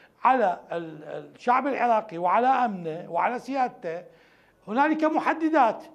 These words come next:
وهنالك ضغوطات على الدولة العراقية لا بد أن نعترف بها بواقعية.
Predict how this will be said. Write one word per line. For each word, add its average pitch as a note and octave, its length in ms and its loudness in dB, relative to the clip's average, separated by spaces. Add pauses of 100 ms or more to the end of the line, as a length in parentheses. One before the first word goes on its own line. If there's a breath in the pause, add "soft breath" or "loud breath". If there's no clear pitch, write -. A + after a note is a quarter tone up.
(140)
وهنالك A3+ 520 0
ضغوطات C4 500 0
على A3 180 -2
الدولة A#3 280 0
العراقية G#3+ 600 -6 (260 loud breath)
لا G#3+ 160 2
بد A#3+ 240 -4
أن B3+ 220 -2
نعترف A3+ 500 -2
بها C4 340 0
بواقعية. A#3+ 1000 0